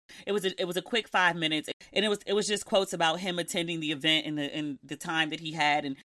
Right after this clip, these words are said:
I think he was honored and just how he felt about being honored. It was throwaway quotes, essentially.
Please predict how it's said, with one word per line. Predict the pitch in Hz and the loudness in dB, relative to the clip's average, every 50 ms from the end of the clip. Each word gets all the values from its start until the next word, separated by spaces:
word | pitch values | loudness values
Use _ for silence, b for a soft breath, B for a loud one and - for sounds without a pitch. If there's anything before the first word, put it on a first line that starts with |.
| _ _ _ - - | _ _ _ -12 -8
I | - | 0
think | 208 262 247 | 0 2 2
he | 262 226 | 4 2
was | 185 170 - | 2 2 2
honored | - 175 170 170 170 170 165 170 - - | 4 6 6 6 6 6 4 2 0 -2
and | 160 156 | -2 -2
just | 170 165 | -2 4
how | 180 170 165 | 4 4 4
he | 180 175 | 4 0
felt | - - 160 160 - | 0 0 0 0 0
about | 160 151 151 151 - - | 0 2 2 2 4 4
being | 165 156 151 147 | 2 2 2 0
honored. | - 160 151 151 151 151 139 | 0 2 2 2 2 2 0
It | 175 220 | -2 -4
was | 214 220 - - - - | -4 -6 -8 -10 -8 -2
throwaway | - 254 240 220 185 170 156 | 2 2 2 4 4 4 2
quotes, | - - 165 135 127 - - 156 | 2 2 2 2 2 0 -4 -8
essentially. | 147 - 151 135 135 - 123 127 | -4 -2 -2 -2 -2 -2 -6 -6